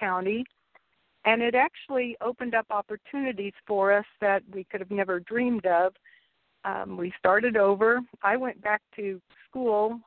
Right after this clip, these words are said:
and got a degree as a registered nurse. And part of what happened while I was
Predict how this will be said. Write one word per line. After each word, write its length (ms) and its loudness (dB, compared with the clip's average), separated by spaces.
and 220 -8
got 180 -2
a 60 -4
degree 440 -6
as 120 -8
a 60 -12
registered 600 -8
nurse. 440 2
And 260 -2
part 420 0
of 100 -4
what 220 0
happened 540 -4
while 220 -4
I 60 -2
was 180 -10